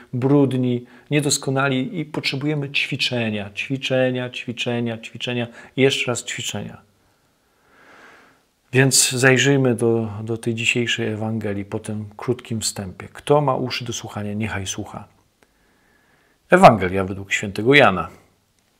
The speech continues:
W czasie wieczerzy z uczniami Jezus wzruszył się do głębi i tak oświadczył: „Zaprawdę, zaprawdę powiadam wam, jeden z was mnie wyda”. Spoglądali uczniowie jeden na drugiego,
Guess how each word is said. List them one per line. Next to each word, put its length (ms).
W 140
czasie 420
wieczerzy 600
z 100
uczniami 800
Jezus 480
wzruszył 540
się 140
do 140
głębi 520
i 60
tak 220
oświadczył: 640
„Zaprawdę, 840
zaprawdę 840
powiadam 560
wam, 280
jeden 580
z 180
was 440
mnie 260
wyda”. 460
Spoglądali 800
uczniowie 560
jeden 320
na 120
drugiego, 600